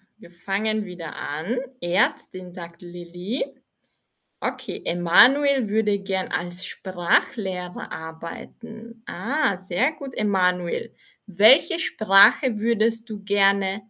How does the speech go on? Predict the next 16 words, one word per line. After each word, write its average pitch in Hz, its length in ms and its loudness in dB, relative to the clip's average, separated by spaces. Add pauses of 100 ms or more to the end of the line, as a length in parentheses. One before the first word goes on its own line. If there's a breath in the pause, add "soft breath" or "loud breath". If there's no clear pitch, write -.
(380)
sprechen - 840 0
und 226 340 2 (100)
andere 202 720 4
lehren, 190 680 0
Emanuel? 170 800 -8 (580)
Welche 214 560 4
Sprache? 170 760 -2 (100)
Schreib 202 520 2
es 226 180 -6
uns - 340 -6
in 180 140 -10
den 170 160 -12
Chat. 233 320 -4 (720)
Chill 330 440 0
out, 180 400 0 (140)
Programmieren, 202 1500 -4